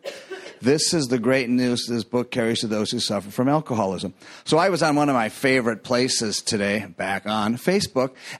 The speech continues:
and, um, <laughs> somebody had posted some random crap about the Washingtonians and,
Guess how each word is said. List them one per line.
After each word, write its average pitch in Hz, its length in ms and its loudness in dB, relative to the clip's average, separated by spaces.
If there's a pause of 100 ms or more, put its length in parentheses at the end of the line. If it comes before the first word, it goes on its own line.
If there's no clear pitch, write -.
(120)
and, 143 320 4
um, 135 480 2
<laughs> - 40 -16 (720)
somebody 214 600 2
had 156 240 0
posted 160 560 2
some 123 400 2
random 127 540 2
crap 127 340 0
about 117 340 0
the 104 100 -2
Washingtonians 127 1160 2
and, 113 140 0